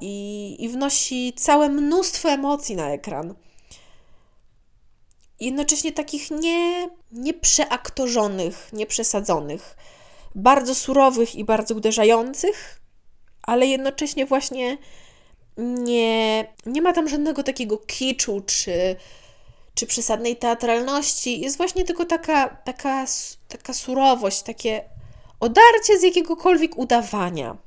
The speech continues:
Bo Jonathan z tego filmu, Jonathan, który nam się wyłania z tego filmu,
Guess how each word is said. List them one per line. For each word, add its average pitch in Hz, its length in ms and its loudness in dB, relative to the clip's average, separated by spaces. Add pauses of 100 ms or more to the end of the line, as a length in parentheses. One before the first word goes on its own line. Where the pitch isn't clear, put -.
(120)
Bo 247 280 6 (220)
Jonathan 403 400 4
z - 80 0
tego 285 220 2
filmu, 226 520 -6 (160)
Jonathan, 427 320 2
który 339 180 2
nam 320 120 0
się - 140 0
wyłania 254 460 0
z 359 80 -4
tego 247 220 -2
filmu, 277 580 -4